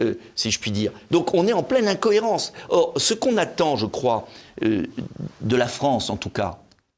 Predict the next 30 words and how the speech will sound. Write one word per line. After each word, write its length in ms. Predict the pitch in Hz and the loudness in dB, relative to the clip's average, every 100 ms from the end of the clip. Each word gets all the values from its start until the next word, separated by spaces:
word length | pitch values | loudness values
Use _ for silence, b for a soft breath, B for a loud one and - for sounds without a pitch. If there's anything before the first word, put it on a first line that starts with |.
| - | -14
enfin 120 | - | -8
c'est 140 | - 127 | -2 -2
ce 100 | - | 0
qui 120 | 151 | -2
faisait 340 | - 131 226 | 0 -2 0
l'idée 280 | 220 123 123 | 0 0 0
de 60 | 110 | 0
la 80 | 110 | -2
France 260 | - 170 | -2 -4
telle 180 | - 113 | -2 -4
que 120 | - | -2
moi 220 | 110 127 139 | 0 0 0
je 100 | 113 | 0
l'aime, 340 | 120 110 95 85 b b b b _ - | 0 -2 -4 -8 b b b b _ -2
c'était 300 | 156 143 147 | 0 0 0
qu'au 140 | 160 | 0
moins 180 | 160 208 | 2 4
elle 60 | |
a, 140 | 147 127 | 4 2
elle 120 | 120 113 | 0 -2
pensait 540 | - 208 208 - 190 | -2 0 2 2 2
le 80 | 104 | 0
monde. 300 | 95 - - | -2 -6 -12
Vous 760 | _ _ _ _ _ _ - | _ _ _ _ _ _ -6
voyez 40 | 185 | -4
ce 80 | - | -2
que 80 | |
je 60 | 120 | -2
veux 60 | 101 | -2
dire ? 140 | - | -4